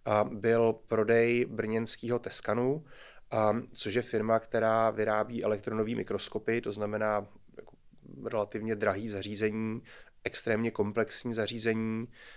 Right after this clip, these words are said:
a, který je schopný mnohonásobného rozlišení až jako na úrovni toho,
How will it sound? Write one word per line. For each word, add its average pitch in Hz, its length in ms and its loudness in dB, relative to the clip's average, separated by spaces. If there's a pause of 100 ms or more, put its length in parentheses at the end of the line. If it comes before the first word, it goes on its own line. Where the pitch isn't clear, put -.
(140)
a, 104 260 0
který 104 280 -4
je 113 100 0
schopný 113 720 -4
mnohonásobného 113 1040 0
rozlišení 110 640 -2
až - 160 -6
jako 107 200 -6
na 110 280 4
úrovni 107 520 0
toho, 110 360 2